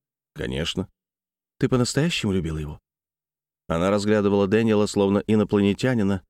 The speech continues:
переосмысливая всю свою жизнь. Он понятия не имел, что сказать, если Марк возьмёт трубку. Но это было и неважно. Главное — начать. На другом конце провода громко вскрикнули: "Алло!" И Дэниел произнёс:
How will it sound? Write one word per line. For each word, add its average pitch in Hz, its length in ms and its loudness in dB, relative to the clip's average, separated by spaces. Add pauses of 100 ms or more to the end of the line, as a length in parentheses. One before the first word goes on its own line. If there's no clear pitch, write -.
переосмысливая 120 840 -2
всю 110 220 -6
свою 104 260 0
жизнь. 78 340 -4 (720)
Он 78 160 -2
понятия 85 460 -2
не 82 140 0
имел, 87 200 2
что 87 220 -4
сказать, 85 680 -4
если 62 400 -6
Марк 85 320 -2
возьмёт 82 400 -2
трубку. - 460 -6 (480)
Но 98 360 0
это 95 340 -2
было 87 420 0
и 98 100 0
неважно. 76 540 -2 (160)
Главное — 95 520 0
начать. - 580 -12 (280)
На 107 100 0
другом 113 300 2
конце 123 380 0
провода 117 360 0
громко 110 380 0
вскрикнули: 87 640 -4 (540)
"Алло!" 135 460 2 (1160)
И 120 60 -10
Дэниел 127 400 0
произнёс: 123 720 0